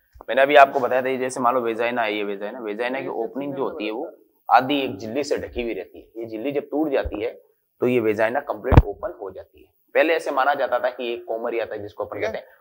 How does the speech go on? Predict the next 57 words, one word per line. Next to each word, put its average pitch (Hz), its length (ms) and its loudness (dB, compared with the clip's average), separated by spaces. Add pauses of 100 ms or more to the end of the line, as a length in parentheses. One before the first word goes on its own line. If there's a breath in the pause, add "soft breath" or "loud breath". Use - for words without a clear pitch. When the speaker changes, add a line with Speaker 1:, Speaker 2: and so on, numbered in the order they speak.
(120)
Speaker 1:
virginity 127 500 0
का 123 100 -2
sign 101 260 -8
है, 120 60 -12
कंवारेपन 117 500 -6
का 104 100 -6
sign 92 280 -10
है, 156 100 -10 (260)
ये 110 80 -2
माना 110 240 0
जाता 104 240 -6
था - 120 -2
Speaker 2:
और - 60 -4
Speaker 1:
पहले। 143 220 -6 (320 soft breath)
लेकिन 113 260 -4
अब 139 180 2
ये 143 60 2
Speaker 2:
ये 143 100 6
किधर - 120 0
Speaker 1:
अपन - 120 -8
को - 60 -4
Speaker 2:
होता 139 100 -2
Speaker 1:
पता - 160 -2
Speaker 2:
है? - 60 0
Speaker 1:
चल 131 140 -4
गया 113 140 -4
कि 127 140 -6
cycling 123 420 -4
करने 113 220 -6
से, 113 140 -8
घुड़सवारी 120 480 0
करने 110 280 -10
से, 113 100 -10
दौड़ने 117 380 0
से, 113 160 -4
भागने 110 360 -6
से, 110 140 -8
कूदने 127 420 -4
से 110 120 -6
घर 101 120 -6
में 123 160 -8 (280 soft breath)
ये 160 60 -2
membrane 131 400 -4
normally 117 420 -4
टूट 147 200 0
जाती 82 260 -8
है, 80 80 -16
है - 120 -12
ना? 170 60 0 (160)
तो - 200 -10
इसको 135 260 6
अपन 127 200 2
एक 127 220 -4
virginity 120 440 -6
का 127 120 -2
प्योर 127 520 -4
sign 127 340 -4